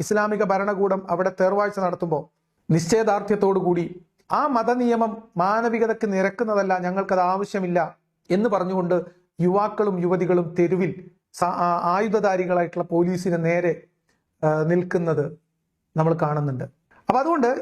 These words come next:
ഇത്, ഇതൊക്കെ നമ്മളോട് വിളിച്ചു പറയുന്നത്, ആശയപരമായി ഇസ്ലാമിന്റെ അടിത്തറ എന്ന് പറയുന്നത് ഒരു വലിയ ഒ-, ഒരു, ഒരു ശൂന്യതയാണ്, അതിനകത്തൊന്നുമില്ല. ഇസ്ലാം കെട്ടിപ്പൊക്കിയത് ആൾബലത്തിലും ആയുധബലത്തിലും അധികാരത്തിന്റെ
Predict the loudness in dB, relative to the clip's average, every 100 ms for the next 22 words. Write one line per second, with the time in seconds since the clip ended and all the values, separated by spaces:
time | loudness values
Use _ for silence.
0 | -2 0 0 0 -2 -2 -2 -2 -2 -2
1 | -2 -2 -2 -2 -2 -4 -4 -4 0 0
2 | 0 0 0 0 -2 -2 -4 -6 -4 -2
3 | -2 -4 -4 -4 -2 -2 -2 -2 -4 -2
4 | -2 -2 -2 -2 -2 -6 _ _ _ 0
5 | 2 0 0 0 0 -2 -10 -20 _ -4
6 | 0 2 2 4 2 0 -2 0 2 4
7 | 2 0 -2 -6 -2 0 2 0 0 -2
8 | -4 -10 _ _ _ -6 -2 0 0 0
9 | -2 -2 0 0 -2 0 2 2 0 -6
10 | _ _ -2 0 0 0 0 -2 -2 -2
11 | -2 -4 -2 0 0 0 0 2 0 -2
12 | -4 -4 -4 -2 0 2 2 0 -4 -4
13 | -2 -2